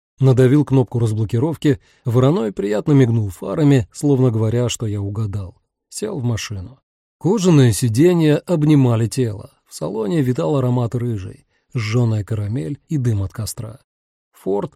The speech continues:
принадлежал Лилит. Солнце уже клонилось к горизонту, но еще не уступало сумеркам, когда я выехал на горный серпантин.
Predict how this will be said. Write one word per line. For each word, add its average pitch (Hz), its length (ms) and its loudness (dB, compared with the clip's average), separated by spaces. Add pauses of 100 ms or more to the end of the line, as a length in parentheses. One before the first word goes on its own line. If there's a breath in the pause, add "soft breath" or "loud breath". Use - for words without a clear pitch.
принадлежал 127 640 0
Лилит. 98 520 -8 (480)
Солнце 190 500 -2
уже 143 400 2
клонилось 143 520 4
к 107 40 -8
горизонту, 123 760 0
но 131 220 -2
еще 175 260 -2
не 156 160 4
уступало 135 600 -2
сумеркам, 120 640 0 (380)
когда 156 300 -4
я 135 180 4
выехал 135 520 2
на 117 140 2
горный 101 320 -2
серпантин. 98 640 -10